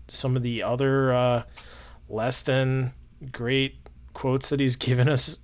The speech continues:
over the last two years of him being here. But, um, yeah,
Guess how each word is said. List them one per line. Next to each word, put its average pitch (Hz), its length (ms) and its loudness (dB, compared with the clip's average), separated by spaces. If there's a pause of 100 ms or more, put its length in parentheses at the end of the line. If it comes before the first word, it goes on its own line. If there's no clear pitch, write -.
(120)
over 135 280 0
the 131 360 2 (360)
last 117 380 -2
two 143 160 0
years 135 360 2
of 135 100 -2
him 139 160 0
being 131 260 -2
here. 160 320 -2 (120)
But, 113 240 -2 (1120)
um, 110 640 -4 (480)
yeah, 196 340 6